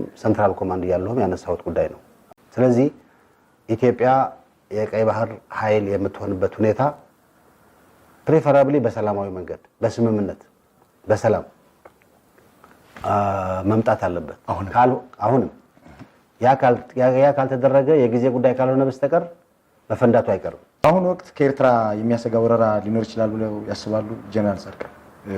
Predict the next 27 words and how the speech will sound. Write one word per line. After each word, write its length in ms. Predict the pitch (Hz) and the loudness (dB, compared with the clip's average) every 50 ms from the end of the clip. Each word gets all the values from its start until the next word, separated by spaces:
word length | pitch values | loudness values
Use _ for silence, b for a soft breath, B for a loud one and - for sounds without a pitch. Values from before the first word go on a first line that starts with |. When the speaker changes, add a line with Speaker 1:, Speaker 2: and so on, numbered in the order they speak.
| 95 92 92 | -6 -6 -4
Speaker 2:
ከሆነስ 400 | - - 123 131 135 127 123 120 | -2 2 4 4 4 4 2 0
ምን 140 | - 123 117 | 0 -2 -2
አይነት 180 | 113 110 107 110 | 0 -2 -4 -8
ጥንቃቄ 300 | - 98 - 101 98 - | -12 -16 -14 -16 -16 -14
ነው 120 | 98 95 | -14 -14
መደረግ 240 | 92 87 80 87 85 | -14 -14 -14 -16 -16
ያለበት? 320 | 82 82 80 82 - - - _ _ _ _ _ _ _ B B B B B - | -16 -16 -18 -18 -20 -20 -20 _ _ _ _ _ _ _ B B B B B -4
Speaker 1:
የኤርትራ 360 | 110 123 135 123 - 123 120 | 0 2 2 2 0 0 2
ህዝብ፣ 220 | 127 147 151 143 - - - - - - - - - - - - - - - - - - - - - | 2 2 2 0 -4 -14 -18 -20 -20 -20 -20 -20 -20 -20 -20 -20 -20 -20 -20 -20 -20 -18 -18 -14 -10
አ፣ 120 | - 95 98 98 98 95 95 92 90 90 90 92 87 92 | -6 -4 -4 -4 -4 -4 -4 -4 -4 -4 -4 -2 -2 0
የሚበልጠው 520 | 101 110 117 139 156 135 117 104 - 101 | 0 2 4 4 4 4 2 0 0 -4
የሰራዊት 380 | 98 95 - 104 98 98 95 - | -6 -4 -4 -6 -6 -6 -6 -6
አካልም 340 | 92 95 - 113 123 131 - - - - - - - 494 466 - - - - - - - - - - - - - - - - - - - | -6 -6 -2 -2 -2 -2 -2 -4 -8 -10 -14 -14 -14 -14 -14 -14 -14 -16 -18 -18 -18 -18 -18 -18 -18 -18 -18 -18 -16 -16 -16 -16 -8 -2
ወደ 140 | 120 120 120 | 0 0 2
ሁለተኛ 300 | 123 120 120 110 110 117 110 | 2 2 0 0 0 -4 -4
ጦርነት 320 | - 110 104 110 107 104 - | -2 -2 -2 -2 -4 -4 -6
መግባት 300 | 107 107 101 117 120 117 | -6 -2 0 0 0 0
አይፈልግም። 480 | 101 92 - 98 87 85 85 82 80 - - - - - - - - - - - - - - - 480 | -2 -12 -12 -12 -12 -12 -12 -14 -16 -18 -20 -20 -20 -20 -20 -20 -20 -20 -20 -20 -20 -20 -18 -12 -6
Speaker 2:
ማወቅ 240 | - 107 - - - | -4 -4 -4 -4 -4
ይቻላል 340 | - - - 135 - 156 156 | -4 -2 0 0 0 0 -4
የኤርትራን 440 | 151 139 127 - - - 139 143 139 139 - 127 104 - - | -4 -8 -8 -8 -6 -6 -6 -6 -6 -10 -12 -12 -12 -12 -8
Speaker 1:
አ፣ 120 | - 104 107 | -4 -2 0
Speaker 2:
ሰራዊት? 400 | 107 104 107 98 - - - - - - - | 0 0 0 -2 -2 -4 -8 -12 -18 -16 -10
Speaker 1:
ቆይ፣ 220 | - - 104 95 90 87 - - - - - - | -2 0 0 0 0 -4 -6 -14 -20 -20 -16 -6
ከሁሉ 300 | - - 107 113 123 131 123 | -2 0 2 4 4 4 4
በላይ 260 | 110 110 104 104 98 90 | 4 4 2 2 0 -2
ደግሞ 240 | 101 95 90 110 | -2 -4 -2 -2